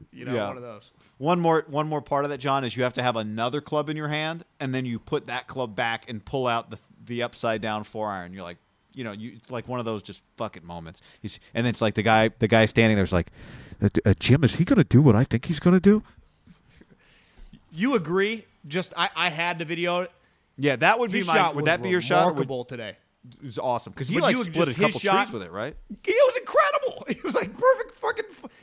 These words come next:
Speaker 1: I mean, a perfect contact. How
Speaker 2: What
Speaker 1: did he
Speaker 2: would,
Speaker 1: do
Speaker 2: is
Speaker 1: that?
Speaker 2: that what you would pick, or would you pick something else as your signature shot?
Speaker 1: Uh, I,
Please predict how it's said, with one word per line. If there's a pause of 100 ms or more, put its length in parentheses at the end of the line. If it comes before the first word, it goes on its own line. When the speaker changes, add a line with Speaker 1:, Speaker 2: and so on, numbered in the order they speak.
(160)
Speaker 1:
I
mean,
a
perfect
contact. (320)
How
Speaker 2:
What
Speaker 1:
did
he
Speaker 2:
would,
Speaker 1:
do
Speaker 2:
is
Speaker 1:
that?
Speaker 2:
that
what
you
would
pick,
or
would
you
pick
something
else
as
your
signature
shot? (200)
Speaker 1:
Uh,
I,